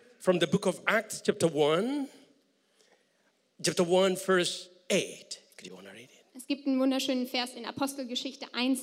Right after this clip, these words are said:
Speaker 2: Vers acht. Und da steht, „Aber wenn der Heilige Geist über euch gekommen ist,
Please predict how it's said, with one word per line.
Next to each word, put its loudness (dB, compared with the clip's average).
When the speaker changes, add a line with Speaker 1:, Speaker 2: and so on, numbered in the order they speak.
Speaker 2:
Vers -8
acht. -6
Und -8
da -2
steht, -4
„Aber 2
wenn 2
der 0
Heilige 2
Geist -4
über -4
euch -2
gekommen -2
ist, -8